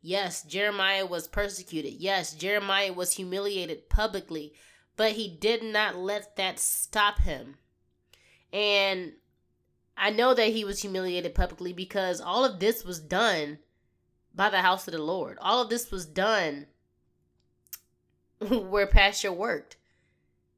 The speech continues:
which was the house of the Lord. Isn't that ironic? All of this was done by the temple. All of this chaos, all of this violence is done by the temple.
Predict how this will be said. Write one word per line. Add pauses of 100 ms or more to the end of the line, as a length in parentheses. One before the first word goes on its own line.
(180)
which
was
the
house
of
the
Lord.
Isn't
that
ironic? (840)
All
of
this
was
done
by
the
temple. (180)
All
of
this
chaos,
all
of
this
violence
is
done (440)
by
the
temple.